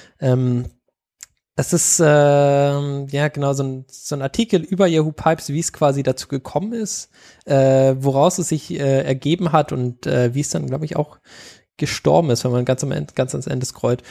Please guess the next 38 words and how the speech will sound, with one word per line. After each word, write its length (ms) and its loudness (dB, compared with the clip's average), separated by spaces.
Und 120 0
der 60 6
Artikel 280 0
selber 220 6
ist 120 2
ganz 260 2
cool, 120 6
weil 120 6
er 80 6
hat 160 -4
voll 320 2
die 180 -2
animierten 1040 -4
Bilder 380 2
an 120 0
der 100 -2
Seite 680 2
und 340 -4
zeigt 220 -6
so 80 -6
ein 60 -6
bisschen, 200 -8
wie 60 -4
das 140 -4
alles 200 -4
aussah 680 2
und 160 -4
wie 100 4
es 120 0
funktioniert 560 0
hat. 420 0
Und, 720 0
ähm, 400 0
ja, 240 -4
also 160 4
ich 160 0
fand, 640 -4
äh, 580 2